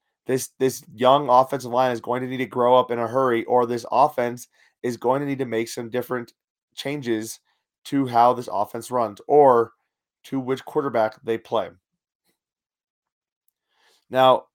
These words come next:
Mason Richmond had some really bright spots last year. I expect him to develop. I expect him to be an above average tackle in the Big Ten next year.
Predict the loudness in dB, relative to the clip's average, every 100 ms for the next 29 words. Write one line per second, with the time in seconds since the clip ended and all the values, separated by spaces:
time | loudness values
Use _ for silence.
0 | _ _ -2 0 2 0 -2 -2 -4 -6
1 | -8 _ _ _ _ _ _ _ _ _
2 | _ 0 0 0 -4 -4 -2 -2 -2 2
3 | 2 2 0 2 2 -2 -6 -4 -4 -6
4 | -10 -10 _ 0 2 -2 -2 -2 -2 -6
5 | -4 0 2 2 0 -2 -6 -6 -10 -8
6 | -6 -8 -10 _ _ -4 -2 0 -4 -14
7 | _ _ _ _ -4 -4 0 6 6 8
8 | 6 4 0 -4 2 2 2 -4 -4 -8
9 | -10 -12 -14 -14 -16 -18 -20